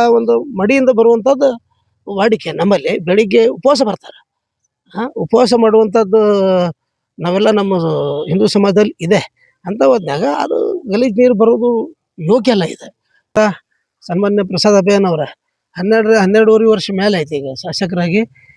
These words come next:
ಈ ಕಡೆ ಒಟ್ಟ ಗಮನ ಹರಿಸ್ತಾ ಇಲ್ಲ. ಅದು ಸರ್ಕಾರನೂ ನಿಮ್ದ ಇದೆ, ಎರಡನೇ ಸರ್ತಿ ಸರ್ಕಾರ ಬಂದಿದ್ದ. ಇದರ ಸಮಸ್ಯೆ ಬಗೆಹರಿದೇ ಇದ್ರೆ ಸಮಾಜದ ವಿವಿಧ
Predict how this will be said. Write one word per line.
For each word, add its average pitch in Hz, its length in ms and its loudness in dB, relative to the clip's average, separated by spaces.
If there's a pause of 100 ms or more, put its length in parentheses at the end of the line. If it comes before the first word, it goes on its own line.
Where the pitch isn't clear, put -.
(220)
ಈ 208 40 -8
ಕಡೆ 226 140 2
ಒಟ್ಟ 214 220 0
ಗಮನ 208 280 2
ಹರಿಸ್ತಾ 202 360 2
ಇಲ್ಲ. 160 200 0 (720)
ಅದು 262 500 2
ಸರ್ಕಾರನೂ 226 640 0
ನಿಮ್ದ 226 220 0
ಇದೆ, 226 560 2
ಎರಡನೇ 196 280 0
ಸರ್ತಿ 196 300 0
ಸರ್ಕಾರ 175 300 -6
ಬಂದಿದ್ದ. 185 340 -4 (800)
ಇದರ 226 180 -2
ಸಮಸ್ಯೆ 233 380 0
ಬಗೆಹರಿದೇ 240 480 2
ಇದ್ರೆ 170 260 -4 (440)
ಸಮಾಜದ 233 640 0
ವಿವಿಧ 214 280 -2